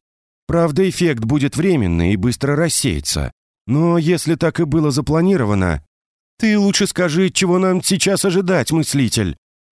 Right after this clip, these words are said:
Тон вампирши подступающая истерика уже приблизила к ультразвуку. Я уже чую жизнь, силу и кровь тех чародеев, которые летят сюда. «Приведите в себя наставника!»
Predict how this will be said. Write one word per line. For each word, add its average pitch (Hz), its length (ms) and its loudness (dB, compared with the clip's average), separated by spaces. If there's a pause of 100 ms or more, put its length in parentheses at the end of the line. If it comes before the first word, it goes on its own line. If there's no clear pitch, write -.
Тон 113 240 0
вампирши 120 560 0
подступающая 131 760 -2
истерика 117 380 -2
уже 101 280 0
приблизила 85 640 0
к - 120 -10
ультразвуку. 67 880 -6 (640)
Я 185 160 2
уже 185 240 0
чую 208 360 2
жизнь, 147 480 0 (220)
силу 190 400 2
и 180 60 2
кровь 185 340 0
тех 190 240 0
чародеев, 180 480 0
которые 175 400 0
летят 165 320 0
сюда. 143 440 -2 (840)
«Приведите 165 640 2
в - 60 -4
себя 160 200 0
наставника!» 139 840 0